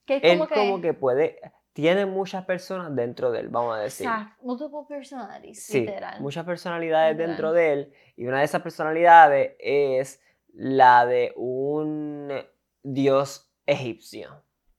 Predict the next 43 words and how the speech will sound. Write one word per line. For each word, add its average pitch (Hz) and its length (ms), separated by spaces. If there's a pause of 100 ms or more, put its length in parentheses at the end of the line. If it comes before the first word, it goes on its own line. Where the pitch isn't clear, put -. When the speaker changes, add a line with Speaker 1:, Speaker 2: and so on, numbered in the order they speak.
(600)
Speaker 1:
Exacto. - 400
Speaker 2:
Y 139 100
él 139 140
es 165 240
este 156 520 (440)
anti-hero, 165 1120 (220)
¿verdad? 131 260
Que 135 100
es - 60
como 147 260
que 123 440 (140)
superhéroe 151 1080 (440)
porque 139 280
es 143 120
bueno, 151 400
pero 131 140
a 123 40
la 123 60
misma 135 220
vez 135 120
no 131 140
es 135 140
que 135 380
Speaker 1:
No 254 120
Speaker 2:
sea 247 160
Speaker 1:
le 262 60
Speaker 2:
bueno 262 220
Speaker 1:
importa 135 200 (140)
Speaker 2:
en 123 80
la, 117 240
Speaker 1:
matar. - 140
Speaker 2:
exacto, 113 520
en, 95 160
en, 98 320
en, 110 260
no 131 80
es 139 140
en 143 140
el 139 100
contexto 127 640
tradicional, 117 840
Speaker 1:
Ya. - 220 (240)
Speaker 2:
¿verdad? 127 400